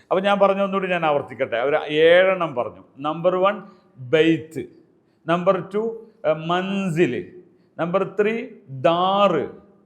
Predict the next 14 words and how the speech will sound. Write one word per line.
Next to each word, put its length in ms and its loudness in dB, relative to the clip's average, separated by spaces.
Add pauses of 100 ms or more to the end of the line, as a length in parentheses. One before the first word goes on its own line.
(320)
നമ്പർ 320 0
ഫോർ, 420 0 (480)
ഏഹ്, 520 4
പിന്നെ 180 -4
പറഞ്ഞ 180 2 (140)
മസ്കൻ, 800 -4 (720)
പിന്നെ 320 -4
മൻസിൽ, 1000 -4 (300)
മൻസിൽ 240 -8
ഞാൻ 100 -2
ആദ്യം 140 -6
പറഞ്ഞു 240 -6
ഒന്ന്, 160 -14 (300)
സെക്കൻ 580 -2